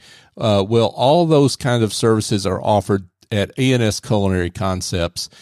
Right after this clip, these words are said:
Andrew Traub and his team, uh, there in Johns Creek do great work, and,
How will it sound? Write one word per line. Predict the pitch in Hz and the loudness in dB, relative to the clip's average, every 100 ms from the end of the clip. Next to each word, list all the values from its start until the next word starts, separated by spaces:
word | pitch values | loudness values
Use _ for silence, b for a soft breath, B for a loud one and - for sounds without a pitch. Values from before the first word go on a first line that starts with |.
| B B - | B B -2
Andrew | 143 139 127 | -2 2 0
Traub | - 127 120 107 | 2 2 4 2
and | 95 | -2
his | 101 - | -4 -4
team, | - 104 101 95 - b b b | -4 -2 -2 -4 -10 b b b
uh, | 107 101 | -2 -2
there | - 104 202 202 190 120 - | 0 0 2 2 0 -4 -4
in | 131 131 | -2 -2
Johns | 113 113 101 | 0 0 0
Creek | - 113 98 90 | -4 -2 -2 -2
do | - 95 | -6 -4
great | 98 123 107 | 0 2 2
work, | 92 92 87 85 - | -2 -2 0 -4 -10
and, | 131 101 95 95 | -6 -4 -2 -4